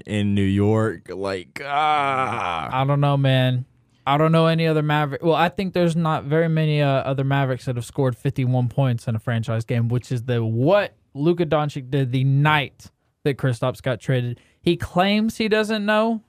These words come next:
Speaker 2: He was shocked. I mean, I think there's a bit of discomfort there, but without further ado, let's go ahead and reach into our N B A topic. And, I mean, let's not waste any time. Blockbuster trade.
Speaker 1: Yeah.
Speaker 2: Me and
Speaker 1: All
Speaker 2: Anthony called it.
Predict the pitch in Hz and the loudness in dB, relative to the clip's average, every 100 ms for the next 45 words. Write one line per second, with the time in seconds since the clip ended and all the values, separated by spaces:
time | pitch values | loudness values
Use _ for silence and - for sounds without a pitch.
0 | - 151 175 180 - 185 196 175 - _ | -4 0 2 0 0 0 0 -6 -14 _
1 | _ _ _ _ _ _ _ _ - 143 | _ _ _ _ _ _ _ _ -2 0
2 | 147 135 143 151 139 139 135 120 135 131 | 2 2 0 0 0 0 0 0 0 0
3 | 131 135 - 170 - 190 - 175 180 147 | 0 -2 -2 -2 0 -2 2 2 2 2
4 | 190 190 - _ - 135 131 143 135 151 | 2 0 -2 _ -14 -8 -2 -2 0 0
5 | 143 143 156 160 160 - 170 165 160 160 | 2 2 2 0 -2 0 2 2 0 0
6 | 156 - 156 160 151 139 143 143 139 127 | -2 -2 -2 2 2 2 0 0 0 0
7 | 139 135 139 139 135 131 127 127 123 110 | -2 -2 -4 -4 -2 0 0 0 0 -4
8 | _ _ - 113 120 123 131 120 123 131 | _ _ -12 -6 -4 -2 -2 0 0 0
9 | 123 120 147 143 110 - _ _ 135 139 | -2 0 2 2 -2 -8 _ _ -2 0
10 | 147 147 135 - 123 - 123 104 101 _ | 0 0 -4 -4 -4 -2 -2 -4 -10 _
11 | _ _ _ _ _ _ _ - 98 98 | _ _ _ _ _ _ _ 0 4 4
12 | 82 - 143 143 104 160 156 170 156 170 | 2 -4 2 4 6 4 2 0 2 4
13 | 180 170 139 | 4 2 -2